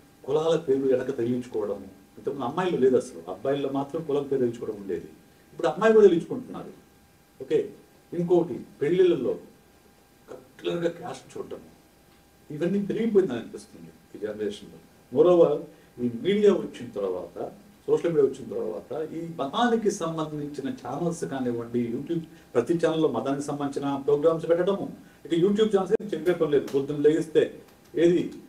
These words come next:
ఆ, తినేటప్పుడు ఇటువైపు కూర్చోవాలి, ఆ, లేకపోతే నిద్రపోయి ఇటువైపు పడుకోవాలి. ఆ, ఆయన ఒక ఆయన అప్పుడు, ఆ, పుష్కరాలప్పుడు ఎలా మట్టి ఎలా వెనక్కి వేయాలి, ఇంటి కూడా వీటి మీద కూడా కొన్ని లక్షల మంది చూస్తున్నారు సార్.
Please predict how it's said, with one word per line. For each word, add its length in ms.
ఆ, 260
తినేటప్పుడు 460
ఇటువైపు 300
కూర్చోవాలి, 640
ఆ, 140
లేకపోతే 220
నిద్రపోయి 380
ఇటువైపు 360
పడుకోవాలి. 640
ఆ, 220
ఆయన 140
ఒక 120
ఆయన 140
అప్పుడు, 480
ఆ, 280
పుష్కరాలప్పుడు 560
ఎలా 320
మట్టి 220
ఎలా 240
వెనక్కి 280
వేయాలి, 200
ఇంటి 200
కూడా 360
వీటి 220
మీద 140
కూడా 180
కొన్ని 220
లక్షల 260
మంది 260
చూస్తున్నారు 360
సార్. 260